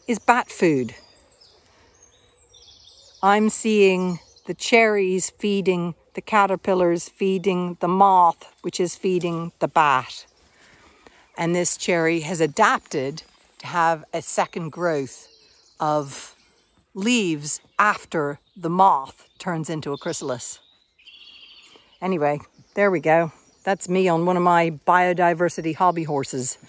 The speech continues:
So allow the caterpillars to eat the bird cherry to feed the bats.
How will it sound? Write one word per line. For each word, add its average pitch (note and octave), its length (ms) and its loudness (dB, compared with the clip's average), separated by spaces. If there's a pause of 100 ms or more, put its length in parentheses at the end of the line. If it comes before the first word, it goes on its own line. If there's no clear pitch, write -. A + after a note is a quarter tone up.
(360)
So E3 560 4
allow G3 420 4
the A#3 100 -2
caterpillars G3 840 0 (340)
to - 140 -2
eat G#3+ 140 0
the - 80 -6
bird G#3+ 320 6
cherry D#3+ 520 2 (760)
to E3 360 4
feed F3 380 0
the D#3+ 80 -2
bats. D#3+ 560 2